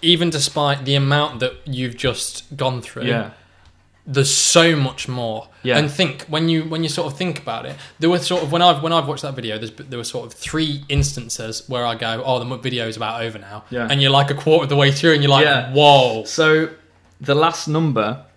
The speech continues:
Speaker 2: that you see on the whole video, if you watch all the way to the end.
Speaker 1: It's something ridiculous, isn't it? Like, trillion, trillion, trillion, trillion, trillion,
Speaker 2: Ready?
Speaker 1: trillion, trillion.
Speaker 2: Okay, it is eight thousand
Speaker 1: Mm-hmm.
Speaker 2: trillion, trillion, trillion, trillion, trillion, trillion, trillion, trillion years old.
Speaker 1: So that's
Speaker 2: So that's
Speaker 1: eight trillions.
Speaker 2: eight trillions, yeah,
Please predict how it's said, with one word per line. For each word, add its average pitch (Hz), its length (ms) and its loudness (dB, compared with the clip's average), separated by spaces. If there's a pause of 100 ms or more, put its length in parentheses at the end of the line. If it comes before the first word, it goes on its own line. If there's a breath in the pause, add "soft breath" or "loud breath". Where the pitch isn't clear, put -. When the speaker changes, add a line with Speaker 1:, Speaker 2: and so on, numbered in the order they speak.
(140)
Speaker 2:
that 135 160 -2
you 135 80 -8
see 143 260 -4
on 123 120 -2
the 113 60 -8
whole 131 300 -8
video, 117 320 -4
if 110 140 -8
you 127 120 -8
watch 127 240 -4
all 131 120 -4
the 127 60 -6
way 127 120 -2
to 127 140 -16
the - 100 -14
end. 107 240 -8
Speaker 1:
It's 110 120 -2
something 151 380 2
ridiculous, 127 640 -4
isn't 123 100 -8
it? - 20 -12
Like, 127 140 -8
trillion, 165 420 4
trillion, 147 400 2
trillion, 143 380 0
trillion, 139 380 0
trillion, 139 280 0
Speaker 2:
Ready? 156 120 2
Speaker 1:
trillion, 127 340 -2
trillion. 117 340 -6
Speaker 2:
Okay, 120 140 0
it 135 140 0
is 139 300 -4
eight 165 280 -2
thousand 120 720 -4
Speaker 1:
Mm-hmm. 135 400 -6
Speaker 2:
trillion, 175 480 -4
trillion, 147 420 -4
trillion, 135 380 -6
trillion, 113 460 -4
trillion, 117 420 -6
trillion, 113 400 -6
trillion, 110 420 -6
trillion 107 560 -8
years 104 400 -12
old. 80 440 -14
Speaker 1:
So - 160 -2
that's 139 220 2
Speaker 2:
So - 80 -10
that's 147 160 4
Speaker 1:
eight 143 60 -12
trillions. 120 360 -2
Speaker 2:
eight - 20 -8
trillions, 98 500 -6
yeah, 92 220 -12